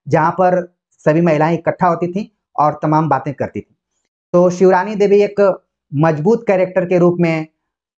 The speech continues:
प्रेमचंद के जीवन में रही। और जाहिर सी बात है कि जिस भी व्यक्ति के जीवन में मजबूत महिलाएं होती हैं वो व्यक्ति हमेशा आगे बढ़ता है। अब मुझे याद आता है कि जब मैं एमए का विद्यार्थी था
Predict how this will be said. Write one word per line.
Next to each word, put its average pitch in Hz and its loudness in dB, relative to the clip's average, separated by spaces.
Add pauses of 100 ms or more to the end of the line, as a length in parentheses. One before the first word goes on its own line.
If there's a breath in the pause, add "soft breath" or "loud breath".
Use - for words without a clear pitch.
(340)
प्रेमचंद 180 0
के 175 2
जीवन 151 2
में 160 2
रही। 107 -4 (300)
और 143 -2
जाहिर 160 0
सी 170 -4
बात 156 0
है 170 -4
कि - -4
जिस 170 2
भी 185 2
व्यक्ति 180 0
के 170 -2
जीवन 160 0
में 175 -4 (300)
मजबूत 147 0 (320)
महिलाएं 147 0
होती 135 0
हैं 175 -4 (140)
वो 139 0
व्यक्ति 165 -2 (220)
हमेशा 131 -2 (200)
आगे 131 -2
बढ़ता 107 -10
है। - -20 (600)
अब 139 0
मुझे 160 2
याद 190 2
आता 190 -2
है 190 0
कि 190 0
जब 165 -2
मैं 175 0
एमए 170 0
का 180 0
विद्यार्थी 165 0
था 175 -4